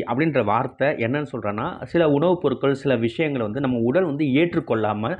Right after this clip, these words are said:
வெளியில தள்ளுவது தான் அலர்ஜின்னு சொல்றது. சரிங்களா? "இதெல்லாம் எனக்கு வேணாம், இதெல்லாம் வேணாம்னு" தள்ளிடுவோம். உதாரணத்துக்கு வந்து,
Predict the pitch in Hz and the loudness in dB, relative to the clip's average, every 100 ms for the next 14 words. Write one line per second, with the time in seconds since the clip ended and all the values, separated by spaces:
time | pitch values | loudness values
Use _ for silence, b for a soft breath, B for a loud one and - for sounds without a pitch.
0 | B B B 117 160 208 196 - 123 113 | B B B 2 4 4 2 0 0 0
1 | 101 95 151 - 107 113 104 107 101 104 | -2 -2 -4 -2 0 2 0 -4 -4 -6
2 | 98 90 - 104 98 98 110 B B - | -6 -8 -8 -6 -4 -4 -6 B B -4
3 | 113 135 147 110 104 120 117 104 107 123 | 0 0 0 -2 -4 -4 -4 -4 -2 -2
4 | 113 110 110 101 101 101 - 147 127 160 | -2 -4 -4 -4 -4 -8 -12 -2 2 2
5 | 165 143 117 107 104 | 2 -2 -4 -8 -6